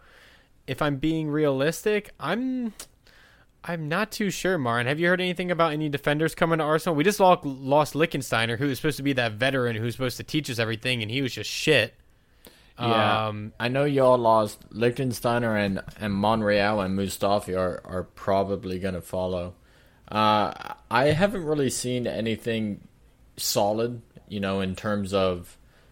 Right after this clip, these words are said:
Speaker 2: trying to target a player or not, but I, I just wanna see if you guys are gonna call back Callum Chambers and Rob Holding. 'Cause I, I think if, if you guys, if Arsenal was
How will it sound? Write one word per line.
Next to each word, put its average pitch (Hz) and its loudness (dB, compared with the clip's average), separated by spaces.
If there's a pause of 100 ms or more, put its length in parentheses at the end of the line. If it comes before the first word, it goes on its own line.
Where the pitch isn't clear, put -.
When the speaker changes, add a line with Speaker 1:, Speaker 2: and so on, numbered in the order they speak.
(1080)
Speaker 2:
trying 110 0
to 110 -8
target 107 0
a 107 0
player 113 0
or 113 0
not, 113 0
but 110 2
I, 123 0 (120)
I 117 2
just 277 -4
wanna 156 0
see 127 0
if 113 -2
you 117 -2
guys 107 2
are 110 0
gonna 101 -2
call 107 0
back 101 0
Callum 104 -4
Chambers 101 -4
and 95 -6
Rob 95 2
Holding. 98 -4 (640)
'Cause 117 4
I, 117 4
I 139 4
think 190 0
if, 185 -2 (200)
if 120 -2
you 127 0
guys, 120 2
if 110 0
Arsenal 120 2
was 98 -2